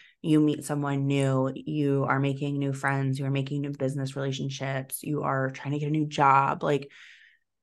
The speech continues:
you're moving to a new area and, like, people are, you know, f-, you're trying to find, like, a new circle, um, community, whatever, however that translates, like, they're gonna <laughs> look you up,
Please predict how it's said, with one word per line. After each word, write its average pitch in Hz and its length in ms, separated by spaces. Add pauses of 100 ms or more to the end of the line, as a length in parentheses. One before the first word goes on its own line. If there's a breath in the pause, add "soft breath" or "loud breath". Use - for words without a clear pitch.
(300)
you're 165 280
moving 156 340
to 180 120
a 160 60
new 165 240
area 151 480
and, 131 360
like, 135 220
people 151 320
are, 135 420
you 147 120
know, 131 320
f-, - 140 (360)
you're 151 680
trying 147 280
to 147 60
find, 143 220
like, 147 140
a 147 40
new 147 140
circle, 147 920
um, 139 560 (440)
community, 151 580
whatever, 185 440
however 185 560
that 160 300 (140)
translates, 135 1040
like, 147 320 (960 soft breath)
they're 127 100
gonna 170 400
<laughs> - 0
look 185 240
you 156 80
up, 143 400